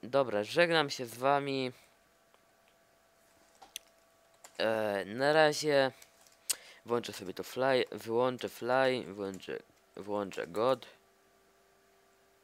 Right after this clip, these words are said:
Taki, taką jeszcze, taką, żeby nie było, że czytuję. Widzicie, mam tu, e, gamę modę.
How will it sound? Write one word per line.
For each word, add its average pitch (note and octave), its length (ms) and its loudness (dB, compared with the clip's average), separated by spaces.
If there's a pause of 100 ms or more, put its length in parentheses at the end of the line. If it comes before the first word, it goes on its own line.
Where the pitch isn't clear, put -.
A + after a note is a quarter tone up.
(1080)
Taki, F#2+ 340 -12 (600)
taką F#2 320 -4
jeszcze, E2 300 -8
taką, - 280 -14 (240)
żeby F#2 240 -10
nie E2+ 80 -10
było, F#2 140 -6
że - 200 -18
czytuję. D#3 540 -2 (640)
Widzicie, B2+ 300 -2
mam G2 180 -2
tu, - 260 -8 (140)
e, G2+ 340 0
gamę G#2 380 -2
modę. G#2 600 -2